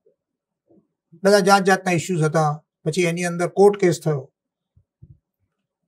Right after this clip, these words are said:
હવે ઇન્સ્ટિટ્યૂટના લોયર,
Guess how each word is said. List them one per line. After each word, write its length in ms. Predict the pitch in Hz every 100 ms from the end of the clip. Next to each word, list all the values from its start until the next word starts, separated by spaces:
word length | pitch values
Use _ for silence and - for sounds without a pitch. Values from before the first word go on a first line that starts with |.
| _ _ _ _ _ _ _ _ _ _ _ _ _ _ _ _ _ _ _ _ _ _ _ 156
હવે 180 | 170 175
ઇન્સ્ટિટ્યૂટના 540 | 160 196 180 180 175
લોયર, 460 | 170 202 156 -